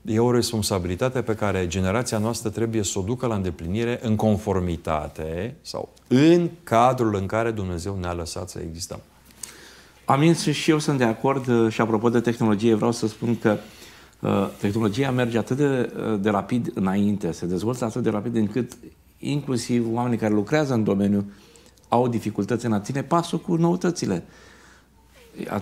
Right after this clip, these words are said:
Speaker 2: așa de
Speaker 1: Mhm,
Speaker 2: dificil.
Speaker 1: mhm.
Speaker 2: Trebuie să faci un efort ca să fii la zi cu tot ce mai apare, cu tot ce se mai întâmplă în domeniu. Uh,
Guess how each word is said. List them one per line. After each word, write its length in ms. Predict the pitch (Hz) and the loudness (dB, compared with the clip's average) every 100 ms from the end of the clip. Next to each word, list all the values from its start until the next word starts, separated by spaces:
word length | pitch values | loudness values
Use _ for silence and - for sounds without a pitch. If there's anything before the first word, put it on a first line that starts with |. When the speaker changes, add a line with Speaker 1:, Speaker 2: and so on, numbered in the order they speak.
| - | -2
Speaker 2:
așa 240 | 107 110 | 2 4
de 120 | - | 4
Speaker 1:
Mhm, 120 | 135 117 | 4 2
Speaker 2:
dificil. 200 | 98 92 | 2 2
Speaker 1:
mhm. 80 | |
Speaker 2:
Trebuie 100 | 90 | 2
să 100 | 139 | 0
faci 200 | 139 139 | 0 0
un 80 | 139 | 0
efort 300 | 123 120 160 | 0 2 0
ca 120 | 139 | 0
să 100 | 127 | -2
fii 140 | 113 127 | -2 0
la 140 | 113 | 0
zi 160 | 107 113 | 0 -2
cu 120 | 117 | -2
tot 180 | 107 113 | -2 -2
ce 120 | - | -2
mai 140 | 104 | -2
apare, 240 | 95 104 104 | -2 -2 -4
cu 120 | 107 | -6
tot 140 | 107 | -8
ce 60 | 98 | -8
se 120 | - | -8
mai 140 | 104 95 | -6 -4
întâmplă 480 | 92 95 92 95 - - - | -2 -4 -4 -6 -8 -18 -8
în 120 | 107 | 0
domeniu. 420 | 98 95 92 82 - - - - - - - | 2 2 0 -2 -8 -16 -20 -20 -20 -20 -4
Uh, 640 | - 113 107 107 104 98 | 2 4 6 6 4 4